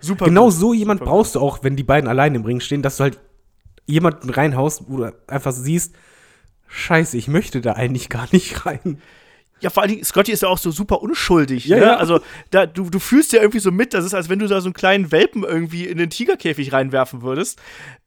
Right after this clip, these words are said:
Speaker 1: Das, das hat hier super funktioniert. Das hat sofort die Ernsthaftigkeit der Lage, ähm, dargestellt. Es hat auch ganz klargestellt, dass hier Kane und der Undertaker, dass sie gar keinen Bock haben, äh, aufeinander zu,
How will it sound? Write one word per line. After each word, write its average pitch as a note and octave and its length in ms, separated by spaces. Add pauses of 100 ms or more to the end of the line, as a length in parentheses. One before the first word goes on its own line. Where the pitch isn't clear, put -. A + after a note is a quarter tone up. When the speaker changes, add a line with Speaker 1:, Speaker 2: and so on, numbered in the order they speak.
(400)
Speaker 1:
Das, G3+ 320
das G#3+ 200
hat C4+ 120
hier A#3+ 140
super A#3+ 260
funktioniert. A#3 480
Das E3 100
hat G3 140
sofort G#3 420 (320)
die F#3 80
Ernsthaftigkeit F#3+ 760
der E3+ 60
Lage, E3+ 440 (340)
ähm, E3+ 280 (280)
dargestellt. F#3+ 560
Es - 120
hat G3 100
auch - 140 (100)
ganz F3+ 180
klargestellt, F3 520
dass D#3+ 100
hier D#3 180
Kane F3 220
und D#3+ 100
der D3+ 80
Undertaker, D#3+ 500 (240)
dass E3+ 120
sie E3+ 80
gar D3+ 100
keinen C3 180
Bock - 200
haben, D3+ 380
äh, C#3+ 180 (240)
aufeinander E3 460
zu, - 160